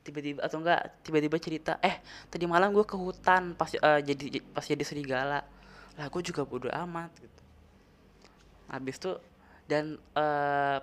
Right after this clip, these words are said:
pernah juga ya, pernah juga temen gua dengan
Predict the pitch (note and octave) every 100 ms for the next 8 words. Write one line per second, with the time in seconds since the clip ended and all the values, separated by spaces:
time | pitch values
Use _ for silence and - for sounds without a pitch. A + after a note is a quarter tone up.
0 | - E3 E3 E3+ F#3+ F3+ D3+ A#2+ C3+ D3+
1 | C#3+ C#3+ C3+ C3 E3 - - - - -
2 | - - F#3 F#3 F#3 F#3 G3 A3 C#3 B2+
3 | - - _ _ _ - - - - -
4 | - - - - - D#3+ E3 D#3+ D#3+ E3
5 | E3 D3+